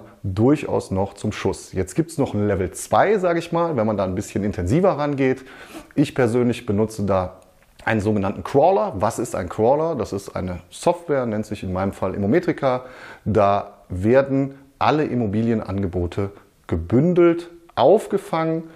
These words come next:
zusammensortiert und dementsprechend habt ihr natürlich einen viel, viel größeren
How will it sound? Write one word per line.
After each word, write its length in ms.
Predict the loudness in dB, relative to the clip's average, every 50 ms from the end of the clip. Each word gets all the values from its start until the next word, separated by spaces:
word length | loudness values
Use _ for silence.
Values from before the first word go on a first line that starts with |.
| -20 -20 -20 _ -6
zusammensortiert 880 | -2 0 2 2 2 2 2 2 0 0 0 -2 0 0 0 2 2 0
und 100 | -2 0
dementsprechend 540 | 0 0 0 -2 -4 -4 -2 -2 -2 -2 -4
habt 140 | -6 -6
ihr 80 | -4 -4
natürlich 260 | -4 -4 -6 -8 -6
einen 140 | -4 -6 -6
viel, 380 | -6 -10 -6 2 2 2 2 2
viel 200 | 0 0 0 2
größeren 460 | 4 4 4 2 2 2 0 0